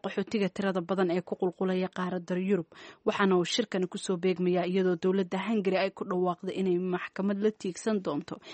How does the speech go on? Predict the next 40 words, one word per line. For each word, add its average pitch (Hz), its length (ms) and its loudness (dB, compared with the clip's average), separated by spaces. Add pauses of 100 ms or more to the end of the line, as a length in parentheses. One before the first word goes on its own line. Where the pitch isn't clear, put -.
(280)
ciddii 220 260 2
isku - 220 -4
dayda 185 320 0
inay 185 240 2
ka 214 160 -6
baxsadaan 185 560 -2
booliiska 185 500 -2
ilaaliya 180 500 0
xuduudaha 175 540 -2 (120)
dalkeeda. 170 580 -4 (500)
Mas-uuliyiinta 302 580 12
dalka 254 300 6
Malaysia 208 640 6
ayaa 190 200 -2
sheegay 202 360 0
inay 202 140 4
xireen 202 280 2
saddex 202 380 -2
qof 202 200 4
oo 202 80 6
lala 202 200 4
xiriirinaya 196 580 2
qaraxyadii 202 520 2
bambooyin 196 580 4 (420)
ay 180 120 4
dadka 220 280 0
badani 190 380 4
ku - 100 -2
dhinteen 202 440 2
ee 180 100 4
bishii 226 320 0
la 190 120 4
soo 208 220 0
dhaafay 190 360 -2
ka - 160 -6
dhacay 180 260 -2
magaalada 190 480 2
Bangkok 208 500 0
ee 165 140 -2
caasimadda 190 460 -2